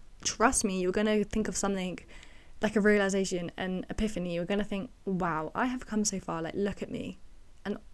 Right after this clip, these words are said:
uh, honestly, a hundred percent, you will feel so much better within yourself, and just always hold on to that. Focus on those little positives every day.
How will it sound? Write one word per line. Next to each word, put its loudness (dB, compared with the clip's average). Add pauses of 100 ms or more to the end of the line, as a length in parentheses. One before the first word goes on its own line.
uh, 0 (120)
honestly, 4
a 0
hundred 2
percent, -2
you 4
will 4
feel 0
so 0
much -2
better 0
within -2
yourself, -4
and -6 (300)
just 0
always 6
hold 2
on 2
to -6
that. -6
Focus 2
on 8
those 4
little 0
positives -4
every -2
day. -6